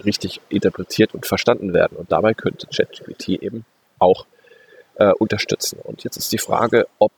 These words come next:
Bing tatsächlich durch die Integration von Chat G P T den Abstand zu Google verkürzen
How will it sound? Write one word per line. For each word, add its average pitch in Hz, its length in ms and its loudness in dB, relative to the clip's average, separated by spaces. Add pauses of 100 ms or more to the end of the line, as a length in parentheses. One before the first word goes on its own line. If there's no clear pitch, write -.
Bing 123 220 2
tatsächlich 110 580 -6
durch - 360 -6
die - 100 -4
Integration - 600 -2
von - 200 -8
Chat - 240 -2
G - 140 -8
P - 120 -8
T - 200 2
den 92 160 0
Abstand 95 360 0
zu 95 140 -2
Google 98 300 -4
verkürzen - 580 -2